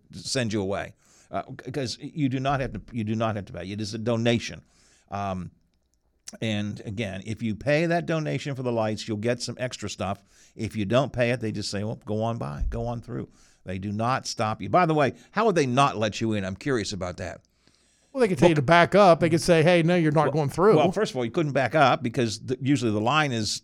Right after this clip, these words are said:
Speaker 1: you know, out to the street. What are they gonna do, send the cops to, you know, send a ranger to, Gene gonna come get you?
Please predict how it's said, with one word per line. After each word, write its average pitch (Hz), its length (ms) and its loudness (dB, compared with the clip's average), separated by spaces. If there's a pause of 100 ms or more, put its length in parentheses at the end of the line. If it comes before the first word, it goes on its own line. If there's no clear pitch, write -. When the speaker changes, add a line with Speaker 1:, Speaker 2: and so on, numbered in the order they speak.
(140)
Speaker 1:
you 127 100 0
know, 104 160 -4
out 120 180 0
to 120 80 -2
the 95 80 -4
street. 123 440 -4 (500)
What 123 140 -6
are - 20 0
they 127 80 2
gonna 120 120 0
do, 107 40 -2
send 127 180 -2
the 104 60 -4
cops - 320 -4
to, 107 160 -6
you 117 100 -2
know, 98 280 -10 (180)
send 120 240 -2
a 101 40 0
ranger 127 460 0
to, 107 160 -2 (600)
Gene 165 260 4
gonna 160 140 0
come 143 180 2
get 139 180 0
you? 185 100 -4